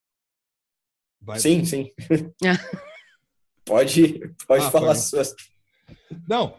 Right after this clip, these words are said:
Speaker 1: então, é, o filme, ele com-, é, a, a história, pra dar um resumo da história do filme, é o seguinte: ele é um, um malandro carioca que, que a-, que a-, a-, no começo do filme ele acaba de sair da prisão e ele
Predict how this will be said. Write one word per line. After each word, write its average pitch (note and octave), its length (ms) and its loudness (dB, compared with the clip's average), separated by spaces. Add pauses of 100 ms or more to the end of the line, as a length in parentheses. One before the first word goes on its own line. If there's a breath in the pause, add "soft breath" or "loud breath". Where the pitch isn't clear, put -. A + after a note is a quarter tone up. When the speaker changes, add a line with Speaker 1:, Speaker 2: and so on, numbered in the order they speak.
Speaker 1:
então, - 340 -4 (380)
é, B2+ 480 -4
o C#3 80 -6
filme, F3 640 -4
ele C3 320 -8
com-, D3+ 320 -8
é, B2 720 -10
a, G#2 580 -12 (480)
a A#2 80 -12
história, B2+ 420 -12
pra B2+ 140 -12
dar C#3 120 -4
um E3 40 -4
resumo C#3 400 -6
da - 80 -10
história B2 260 -8
do A#2 100 -12
filme, D#3 260 -6
é - 20 -4
o D3 40 -6
seguinte: C3 520 -16
ele A2+ 160 -16
é B2+ 60 -14
um, C3+ 160 -16 (520)
um B2+ 240 -20
malandro C3+ 520 -8
carioca C#3 760 -8
que, B2 300 -16
que B2 100 -18
a-, A#2 160 -14 (240)
que C3+ 100 -18
a-, A#2+ 100 -10
a-, A2 520 -20 (180)
no B2+ 120 -20
começo C3 300 -14
do B2+ 100 -16
filme C#3 180 -14
ele C3+ 80 -12
acaba C#3+ 400 -8
de - 80 -12
sair B2 160 -12
da B2 100 -12
prisão C3+ 560 -10 (840)
e C#3+ 140 -2
ele D3+ 1600 -2